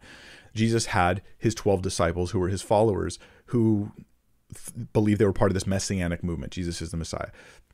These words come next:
When Jesus died, these followers fell away. And this is, again, what the historians are gonna agree on,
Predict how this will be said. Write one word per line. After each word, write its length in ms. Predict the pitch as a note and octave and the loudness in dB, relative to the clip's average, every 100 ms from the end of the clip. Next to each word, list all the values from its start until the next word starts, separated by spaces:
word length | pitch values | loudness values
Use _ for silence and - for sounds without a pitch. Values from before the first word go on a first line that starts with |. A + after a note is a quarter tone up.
| - | -2
When 200 | A#2 C#3+ | 0 2
Jesus 340 | B2+ A2+ - | 0 0 -2
died, 520 | B2 C#3 F#2+ E2 F2+ | -2 0 0 -2 -4
these 260 | G#2 A2+ G#2+ | -4 -2 -2
followers 580 | - A2 B2+ G#2 F2+ - | -2 0 2 2 0 -6
fell 340 | - - G2 | -12 -2 0
away. 420 | F2+ F2 E2+ C2 - _ _ _ _ _ _ - | 0 -2 -4 -8 -14 _ _ _ _ _ _ -4
And 240 | G2+ F#2+ - | -2 -2 0
this 240 | A#2 - | -2 0
is, 100 | C#3 | 0
again, 380 | C#3 B2 D#3+ F2+ | 0 2 0 0
what 140 | F#2 | -2
the 60 | F#2+ | -2
historians 400 | F2+ - F#2+ F2+ | -8 -4 -4 -2
are 40 | |
gonna 160 | F2 D2+ | -4 -4
agree 260 | E2+ F#2 E2+ | -4 -4 -6
on, 160 | - | -12